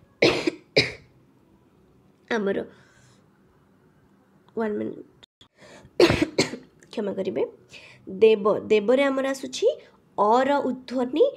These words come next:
ଏବଂ ଋଣରେ ଆମର ଆସୁଛି ରୁର ଧ୍ୱନି। ଏବଂ ଯେତେବେଳେ ମଧ୍ୟ ଅ ଏବଂ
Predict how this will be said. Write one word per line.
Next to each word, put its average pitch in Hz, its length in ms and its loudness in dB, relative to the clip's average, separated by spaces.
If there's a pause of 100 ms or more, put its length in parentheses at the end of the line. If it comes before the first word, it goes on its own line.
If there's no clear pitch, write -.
(280)
ଏବଂ 240 380 0
ଋଣରେ 285 540 0
ଆମର 233 300 -2
ଆସୁଛି 208 420 -2 (380)
ରୁର 269 460 -2
ଧ୍ୱନି। 233 360 -4 (400)
ଏବଂ 233 240 -8
ଯେତେବେଳେ 311 540 -6
ମଧ୍ୟ 247 340 -6 (580)
ଅ 262 340 2 (100)
ଏବଂ 254 380 0